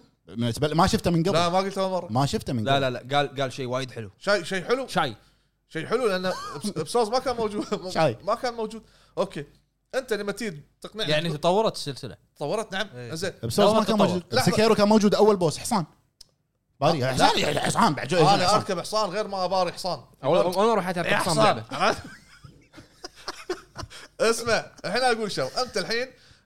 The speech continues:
Speaker 2: قاعد ت-، ت-، تقول لي مثلًا: "ابو فهد، لا، م-، لأنها موجوده في أجز-، في العاب ثانيه وموجوده ب-، بدارك Sider و، و الى اخره".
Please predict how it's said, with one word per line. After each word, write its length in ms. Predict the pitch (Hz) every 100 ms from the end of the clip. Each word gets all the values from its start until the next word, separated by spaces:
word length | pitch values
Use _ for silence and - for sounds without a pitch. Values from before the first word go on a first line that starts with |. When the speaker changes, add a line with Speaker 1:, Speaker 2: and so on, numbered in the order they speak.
| 165
Speaker 2:
قاعد 160 | 190 190
ت-، 60 | 196
ت-، 520 | 165 - - 185 170
تقول 200 | 156 208
لي 80 | 185
مثلًا: 320 | 180 190 202
"ابو 180 | 208 180
فهد، 340 | 165 180 180 170
لا، 280 | 185 185 165
م-، 80 |
لأنها 260 | 170 180 180
موجوده 420 | 180 170 185 180
في 280 | 175 185 160 151
أجز-، 220 | 131 127
في 400 | 139 151 147 127
العاب 240 | 127 135
ثانيه 360 | 113 202 269 262
وموجوده 640 | 226 170 151 151 147 143
ب-، 180 | 139 131
بدارك 440 | 120 131 127 143 127
Sider 380 | 185 247 247
و، 80 | 226
و 180 | 226 226
الى 200 | 208 156
اخره". 220 | 120 -